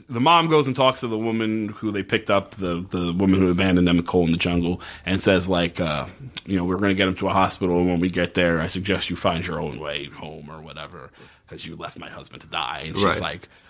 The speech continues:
Speaker 1: uh, she says something about, like, "When they come to interview, I hope you remember, like, what he did for you,"
Speaker 2: Yeah,
Speaker 1: or
Speaker 2: she was
Speaker 1: something.
Speaker 2: getting all threatening,
Speaker 1: Very
Speaker 2: like
Speaker 1: threatening, and also, like,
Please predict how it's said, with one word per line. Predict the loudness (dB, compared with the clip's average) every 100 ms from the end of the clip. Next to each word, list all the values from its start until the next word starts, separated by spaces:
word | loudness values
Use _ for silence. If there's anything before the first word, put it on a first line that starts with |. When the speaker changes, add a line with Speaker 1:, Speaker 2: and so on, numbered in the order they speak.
| -6
Speaker 1:
uh, | -2 -2
she | -2
says | 2 2
something | 4 0 2 0
about, | 2 2 2
like, | 0
"When | 0 2
they | 2
come | 0 0 0
to | -2
interview, | -2 -2 -2 0 2 0
I | 0
hope | -4 -2
you | -4
remember, | -2 0 2 2 2 2 0 -4 -20 -20 -6
like, | 2 2 2 -2
what | 0 0 0
he | -4
did | -4 -4 -6
for | -2 0
you," | 2 4 4
Speaker 2:
Yeah, | 4
Speaker 1:
or | 4
Speaker 2:
she |
was | 4
Speaker 1:
something. | 4 4
Speaker 2:
getting | 2 4
all | 0 2
threatening, | 2 4 4 0 0 0
Speaker 1:
Very | 2 2 2 -2
Speaker 2:
like | -6
Speaker 1:
threatening, | 0 2 2 0 0 0 0
and | 0
also, | 0 -2 -2
like, | 0 2 2 0 -12